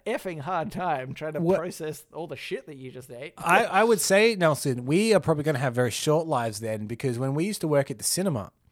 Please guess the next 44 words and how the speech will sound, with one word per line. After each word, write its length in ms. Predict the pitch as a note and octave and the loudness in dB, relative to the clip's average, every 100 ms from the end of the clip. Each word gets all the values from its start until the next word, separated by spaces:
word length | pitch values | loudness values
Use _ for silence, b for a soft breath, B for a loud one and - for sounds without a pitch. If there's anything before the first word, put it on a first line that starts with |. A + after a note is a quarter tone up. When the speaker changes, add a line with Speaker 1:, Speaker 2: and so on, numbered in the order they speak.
| b b b | b b b
Speaker 2:
we 80 | D3+ | 0
have 140 | F#3+ F3 | 2 2
the 80 | C#3 | 0
gold 320 | C3 B2+ D3 | 2 2 2
class 300 | - A2+ G2 | 0 -2 0
cinemas 500 | - G#2 G2 F2+ - | -6 -6 -8 -8 -6
where, 160 | G#2 | -2
Speaker 1:
<laughs> 0 | |
Yeah. 120 | F3 F3+ | -2 0
Speaker 2:
where 140 | B3+ | 0
we 100 | A2+ | 0
worked, 340 | A2+ A2+ G#2 - B B | 0 0 0 -8 B B
which 140 | C3+ | -4
are 40 | C3+ | 2
very 180 | D3+ C#3 | 4 2
fancy. 440 | C#3+ C3 B2 C3+ | 0 -2 -2 -4
And 160 | C3 C3+ | -4 -2
there 60 | |
was 80 | C3+ | -2
a 40 | C3+ | -2
thing 320 | E3 F#3+ F#3 | -2 -2 -2
when 160 | D3+ D3 | -2 0
your 120 | B2 | -2
staff, 680 | - - C#3 A#2 G2+ - - | -2 2 4 2 0 -12 -10
like, 220 | C3 B2 | -6 -4
you 80 | C#3 | -2
could 160 | B2+ A#2 | -4 -2
kinda 220 | E3 D3 | -2 2
go 240 | C#3 C#3 | 2 4
into 200 | C#3+ C3 | 2 -2
these 220 | B2 A#2+ | -4 -4
sessions 340 | - A#2+ - A2 | -4 -6 -4 -8
if 80 | G#2+ | -6
they 100 | A2 | -6
weren't 160 | A2 | -6
too 80 | A2+ | -8
busy 180 | G#2+ G#2 | -10 -10
for 140 | - | -12
free, 480 | G#2+ D3+ C3+ A2 G2+ B B B B B | -8 -2 0 0 -6 B B B B B
but 100 | - | -10
you 120 | C3 | -6
had 240 | A#2 B2+ B2+ | -2 -2 0
to 100 | B2+ | -2
buy 640 | G#2+ A#2+ A#2 A2 G#2+ G2+ | 0 2 4 2 0 -4